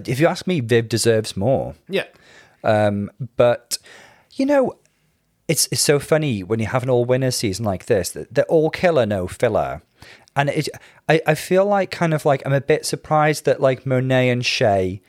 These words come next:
Speaker 1: haven't come to the fore a bit more in particular.
Speaker 2: Why?
Speaker 1: Um, they're just, they're all-rounders, they're powerhouses. We've seen them in two other seasons just kill it.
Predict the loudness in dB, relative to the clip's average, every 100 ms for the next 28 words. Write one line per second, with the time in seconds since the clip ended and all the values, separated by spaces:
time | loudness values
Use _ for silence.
0 | _ -2 -2 -2 -4 -4 -4 -8 -10 -2
1 | 2 4 2 2 -2 0 0 0 -2 _
2 | -4 -2 -2 -2 -2 0 2 0 -4 _
3 | _ _ _ _ _ -4 0 0 -2 -14
4 | _ _ _ _ -20 -20 -20 -12 -2 0
5 | 2 0 -2 -4 _ -4 0 4 4 4
6 | 2 2 0 -2 -2 -2 0 0 0 0
7 | 0 0 0 -2 -2 -6 -4 -2 0 -2
8 | -4 -2 2 2 0 -4 -2 -2 -2 -4
9 | -6 -8 -4 0 2 2 2 -4